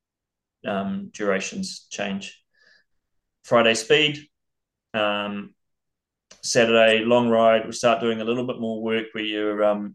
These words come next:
focusing on holding aero bars, and you can see there's some, some instructions there around fueling, um, and also if you're starting to bring in some indoor training into that, because I know the weather's not the greatest through winter. So if you are indoors, there's some tips on how to,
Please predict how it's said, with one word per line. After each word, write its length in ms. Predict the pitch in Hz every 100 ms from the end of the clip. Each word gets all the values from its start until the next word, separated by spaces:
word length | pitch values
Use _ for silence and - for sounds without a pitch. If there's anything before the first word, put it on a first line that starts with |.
| -
focusing 380 | 113 113 117 107
on 160 | 104
holding 400 | 107 107 107 104
aero 220 | 110 107
bars, 380 | 104 104 104 104
and 100 | 104
you 40 | 104
can 100 | 101
see 140 | 117
there's 280 | 107 107 104
some, 160 | 104 -
some 180 | 117 104
instructions 600 | - 107 104 110 101 107
there 300 | 104 101 - _ _ - _
around 300 | 104 107 101
fueling, 640 | 95 107 104 101 104 104 - _ _
um, 600 | 110 101 101 98 98 101 - _ _ - _ -
and 220 | 104 101
also 240 | 104 104 104
if 80 |
you're 80 | -
starting 320 | - 104 101
to 80 | 98
bring 260 | 95 101 101
in 120 | 98
some 160 | 101 98
indoor 240 | 98 95
training 540 | - 101 101 98 98 - _ _
into 220 | - 98
that, 220 | 92 - -
because 300 | - 95 90
I 80 |
know 140 | 95 98
the 100 | 92
weather's 360 | 98 98 95
not 240 | 98 92 - _
the 60 | 95
greatest 400 | 98 95 98 -
through 140 | 104
winter. 380 | 104 143 147 -
So 380 | - 98 92 - - _ - - - -
if 120 | 98
you 120 | 107
are 180 | 113 107
indoors, 360 | 107 104 104 101
there's 160 | 95
some 160 | 95 95
tips 260 | - -
on 80 | 95
how 200 | 92 92
to, 300 | 92 95 95